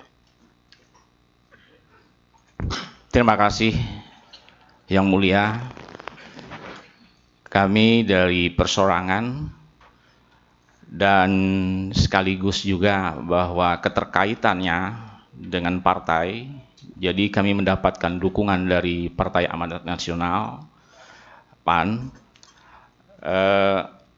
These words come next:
melalui saya sebagai juru bicara Puah Haridata S H, serta di belakang saya, rekan saya beserta juga dengan, eh, Prinsipal Haji Adi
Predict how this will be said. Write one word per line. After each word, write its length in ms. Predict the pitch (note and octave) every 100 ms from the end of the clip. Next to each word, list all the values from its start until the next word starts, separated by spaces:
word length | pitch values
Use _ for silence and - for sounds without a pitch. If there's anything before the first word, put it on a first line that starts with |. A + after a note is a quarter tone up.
| _ _ _
melalui 880 | G#2+ G#2+ G2 G2 F#2+ G2+ G#2 G#2 A2+ B2+
saya 320 | - F#2+ F#2+
sebagai 320 | F#2+ F#2 F#2 F2+
juru 240 | F#2+ F#2 F#2
bicara 400 | F2+ F#2+ F2+ E2+
Puah 240 | F#2 F2
Haridata 640 | F#2 F#2 E2+ F2 F2+ E2
S 160 | F2 F#2
H, 80 | F2+ F#2 G2+ A2+ A#2+ A2
serta 880 | - - - F2+ - F2+ F2 E2+ E2+ - - - - - _ _ _ _
di 400 | F2 G2 F#2 F2
belakang 400 | F2+ F2 E2+ F2+
saya, 640 | F#2+ F2+ F2 F#2 A2+ C3 B2+ - - - -
rekan 400 | - F#2+ - F#2+
saya 240 | F#2+ G2 G#2 - - - - _
beserta 560 | B2 A#2+ B2 A#2+ B2 G#2+
juga 240 | A2 G2+
dengan, 480 | F2+ F2+ F2+ E2+ E2+ - - _ _ _ - _ _ -
eh, 240 | E2+ D#2 - -
Prinsipal 640 | G#2+ G2+ G2 - F2+ F#2+
Haji 560 | F#2 F2 F2 E2+ E2+ -
Adi 800 | E2+ E2+ E2 F2 E2+ E2+ E2